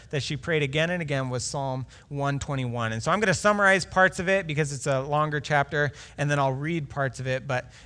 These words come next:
just kinda listen and follow along as I go through this. So, um, as they're going through this pregnancy, sh-, uh, Jill is continually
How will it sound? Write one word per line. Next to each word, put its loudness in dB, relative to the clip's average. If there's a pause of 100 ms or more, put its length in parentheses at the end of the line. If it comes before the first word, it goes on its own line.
just -4
kinda 4
listen 2
and 0
follow 4
along 2
as -2
I 2
go -2
through -6
this. -2
So, -2 (1300)
um, 2 (1800)
as 4
they're 6
going 2
through -2
this -2
pregnancy, -2
sh-, -12 (120)
uh, 0 (240)
Jill 4
is -6
continually -4